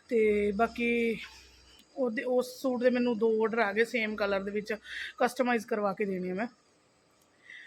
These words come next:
ਉਹ ਵੀ ਮੈਂ ਕੰਮ ਅੱਜ ਕਰਕੇ ਆਉਣਾ ਸੀ। ਚਲੋ ਕੋਈ ਨਾ, ਹੁਣ ਉਹ ਪਤਾ ਮੇਨ ਪ੍ਰੋਬਲਮ ਹੁਣ ਇਹ ਹੋ ਗਈ ਆ,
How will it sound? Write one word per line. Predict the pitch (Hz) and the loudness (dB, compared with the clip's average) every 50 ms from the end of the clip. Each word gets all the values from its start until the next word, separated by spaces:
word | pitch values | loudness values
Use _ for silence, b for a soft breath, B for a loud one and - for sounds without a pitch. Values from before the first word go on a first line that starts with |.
| B - | B -4
ਉਹ | - 220 240 247 247 | 0 2 4 4 4
ਵੀ | 269 277 | 4 6
ਮੈਂ | 269 269 | 6 6
ਕੰਮ | 254 - 240 233 233 | 6 4 4 6 4
ਅੱਜ | 233 202 240 | 4 2 2
ਕਰਕੇ | 220 233 226 226 226 240 | 2 2 2 2 2 2
ਆਉਣਾ | 233 226 233 226 | 2 2 2 0
ਸੀ। | 226 254 240 233 233 | 0 -2 -2 -2 -2
ਚਲੋ | 220 - 254 226 220 220 | -2 -2 0 0 0 0
ਕੋਈ | 214 240 226 220 208 | 2 2 2 4 2
ਨਾ, | 214 214 | 2 0
ਹੁਣ | 226 226 | -2 -2
ਉਹ | 220 220 214 233 240 | -2 -2 -2 -2 -2
ਪਤਾ | 233 262 262 269 262 - - 262 262 | -2 0 0 -2 -2 -4 -10 -10 -6
ਮੇਨ | 247 226 226 226 226 226 214 | -4 -2 0 0 -2 -2 -2
ਪ੍ਰੋਬਲਮ | 208 214 202 202 214 214 220 | -2 -2 -2 -2 -2 -2 -2
ਹੁਣ | 220 214 208 | -2 -4 -2
ਇਹ | 208 226 | 0 0
ਹੋ | 240 233 | 0 0
ਗਈ | 190 185 196 | 0 -2 -4
ਆ, | 190 214 | -4 -6